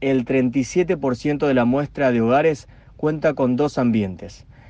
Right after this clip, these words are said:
el treinta y tres por ciento aproximadamente de ellos con tres ambientes, resultando de un ambiente solo el nueve por ciento de los encuestados. Esta suma de los dos primeros nos refleja que más del setenta por ciento de los inmuebles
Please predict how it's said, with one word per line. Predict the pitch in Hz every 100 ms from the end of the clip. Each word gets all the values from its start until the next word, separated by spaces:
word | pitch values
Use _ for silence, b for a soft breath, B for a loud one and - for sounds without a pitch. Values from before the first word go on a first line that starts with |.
| b -
el | 135 139
treinta | 127 139 135 135
y | 135
tres | 175 196
por | - 135
ciento | 123 156 151 156 151
aproximadamente | 131 113 127 110 127 127 151 139 147 131 123
de |
ellos | 131 127 117 - -
con | - 113
tres | 123 143 147
ambientes, | 147 160 143 143 147 B B B B B
resultando | - 190 - 156 143 170 170 175 170 -
de | 123 143
un | 165
ambiente | 165 147 160 151 170
solo | - - 175 175 170
el | 135 127
nueve | 135 156 160
por | 139 127
ciento | 107 139 135
de | 135
los | 120 110
encuestados. | 113 110 - 107 - - - - b b b b b b b b -
Esta | 185 185 180
suma | 170 180 160
de | 127
los | 120
dos | 135 156
primeros | - 147 160 139 139 -
nos | 127 131 160
refleja | 160 131 143 143 151
que | 117 123
más | 131 127 139 175 196 -
del | 135 123
setenta | 110 127 117 160 175 160
por | 127 120
ciento | - 151 143
de | 127
los | 117 107
inmuebles | 113 117 135 160 151 123